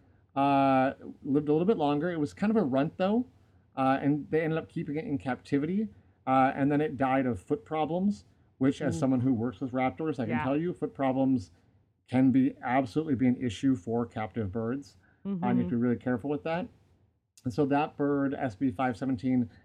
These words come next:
Speaker 1: died at around eight years of age, I believe. So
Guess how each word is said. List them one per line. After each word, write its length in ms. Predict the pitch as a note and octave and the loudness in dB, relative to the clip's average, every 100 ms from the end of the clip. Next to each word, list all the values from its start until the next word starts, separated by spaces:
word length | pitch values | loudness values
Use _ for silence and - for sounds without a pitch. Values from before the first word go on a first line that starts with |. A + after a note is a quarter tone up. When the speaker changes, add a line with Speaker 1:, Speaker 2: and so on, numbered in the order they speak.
| _ A2+ | _ -6
Speaker 1:
died 360 | B2+ B2 C3 B2+ | 0 2 2 2
at 120 | B2+ | 0
around 460 | C#3 D#3 E3 E3 - C#3+ | 0 -2 -2 -4 -6 -2
eight 220 | C#3 C#3+ | 0 0
years 500 | B2+ B2 B2 B2+ G#2+ | 0 0 2 0 -2
of 80 | A#2 | -6
age, 340 | C3 C#3 C#3+ | -4 -4 -4
I 60 | D3 | -6
believe. 320 | D#3 E3+ A3+ - - _ _ _ _ _ | -4 -6 -8 -12 -20 _ _ _ _ _
So 520 | - G3+ G3 G3 A3 | 0 2 2 2 -2